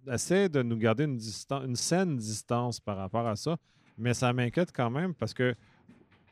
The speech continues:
l-, le problème, c'est pas la technologie, c'est les humains.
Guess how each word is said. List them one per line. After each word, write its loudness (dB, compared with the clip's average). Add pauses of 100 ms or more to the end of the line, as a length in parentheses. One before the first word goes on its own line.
l-, -2 (120)
le 0
problème, 0
c'est -4
pas -4
la -2
technologie, -4 (280)
c'est -2
les 2
humains. -2